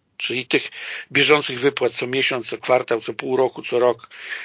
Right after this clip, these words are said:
z obligacji, które zapadają, prawda, miesiąc po miesiącu, kolejne serie trzeba wykupywać,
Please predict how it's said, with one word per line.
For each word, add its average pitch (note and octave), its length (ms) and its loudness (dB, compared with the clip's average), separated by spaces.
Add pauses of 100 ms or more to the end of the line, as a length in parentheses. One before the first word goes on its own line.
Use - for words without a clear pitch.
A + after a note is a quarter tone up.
(160)
z A2+ 120 -6
obligacji, C#3+ 640 4
które C3 240 -2
zapadają, A#2+ 640 0
prawda, A#2 320 -2
miesiąc A#2+ 340 -4
po B2 120 -6
miesiącu, A#2 720 -6
kolejne A#2+ 380 2
serie A2 320 0
trzeba A#2 220 0
wykupywać, A#2 640 -2